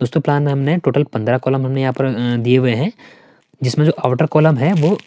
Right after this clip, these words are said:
नौ बाई बारह इंची का कॉलम हमने प्रोवाइड किया हुआ है और सेंटर के जो कॉलम्स हैं वो नौ बाई नौ इंच के हमने यहाँ पर प्रोवाइड किए हुए हैं। प्लान का जो स्क्वायर फीट एरिया है वो अट्ठाईस बाई तीस के हिसाब से दोस्तों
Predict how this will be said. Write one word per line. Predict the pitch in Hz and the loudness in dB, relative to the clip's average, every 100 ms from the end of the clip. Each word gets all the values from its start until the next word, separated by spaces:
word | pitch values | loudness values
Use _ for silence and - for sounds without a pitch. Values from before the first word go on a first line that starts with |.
| - | -8
नौ | 131 127 | -2 2
बाई | 135 156 | 2 2
बारह | 117 110 | 2 2
इंची | 131 131 | 0 -2
का | 143 143 | -4 -2
कॉलम | 147 139 | 0 -2
हमने | 139 143 135 | -2 -2 -4
प्रोवाइड | - 139 139 | 0 0 0
किया | - 143 | 0 0
हुआ | 139 | 2
है | 160 - | 0 -2
और | 175 | -4
सेंटर | - 120 117 | -2 -2 0
के | 131 | 0
जो | 143 | 0
कॉलम्स | - 127 131 - | 0 0 0 -2
हैं | 156 254 - - | -4 -4 -10 -6
वो | 135 | -2
नौ | 127 120 | 0 2
बाई | 160 | 2
नौ | 139 | 0
इंच | 117 107 | -2 -2
के | 117 | -4
हमने | 117 120 | -4 -2
यहाँ | 151 | -2
पर | 120 - | -2 -4
प्रोवाइड | - 120 104 101 | -2 -2 -2 -2
किए | 107 | -4
हुए | 101 | -4
हैं। | 98 101 - - _ _ - _ - | -6 -10 -14 -20 _ _ -20 _ -2
प्लान | 127 135 | 0 2
का | 139 | 0
जो | 147 | 0
स्क्वायर | - - 123 | -2 -2 0
फीट | - 135 | 0 0
एरिया | 117 110 104 | 0 0 0
है | 117 | 0
वो | 143 156 | 0 -2
अट्ठाईस | 127 120 123 | -4 -2 -2
बाई | 131 127 | 0 -2
तीस | - 120 | -2 -4
के | - | -2
हिसाब | 123 113 110 | -2 -4 -4
से | 117 | -4
दोस्तों | 110 - | -4 -6